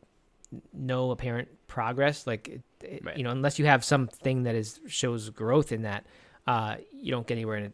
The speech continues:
Speaker 1: and it ends up not working. So if you, if all you did was sit a kettlebell next to your desk and, like, do it now and then, if, if there's nothing around that process that, that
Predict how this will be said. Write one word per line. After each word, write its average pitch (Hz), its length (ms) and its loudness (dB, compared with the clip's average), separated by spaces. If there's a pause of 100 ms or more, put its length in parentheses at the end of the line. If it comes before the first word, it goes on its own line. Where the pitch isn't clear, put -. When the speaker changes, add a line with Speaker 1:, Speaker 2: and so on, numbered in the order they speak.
(140)
Speaker 1:
and 113 100 -2
it 107 40 -4
ends 104 180 -4
up 95 160 -10
not 107 100 -6
working. 98 180 -12
So 139 100 4
if 139 80 6
you, 190 120 6
if 147 100 6
all 196 80 12
you 190 80 12
did 165 120 12
was 151 100 4
sit 160 140 10
a 135 40 8
kettlebell 123 460 8
next 120 220 0
to - 40 0
your 117 60 0
desk 135 260 6
and, 127 120 -2
like, 117 200 -2 (580)
do 185 140 12
it 160 80 12
now 135 80 8
and 127 80 6
then, 127 100 2
if, - 180 0
if 170 100 4
there's 147 220 6
nothing 147 560 6
around 131 800 4 (340)
that 127 460 2
process 123 360 4
that, 113 300 -2 (360)
that 127 200 0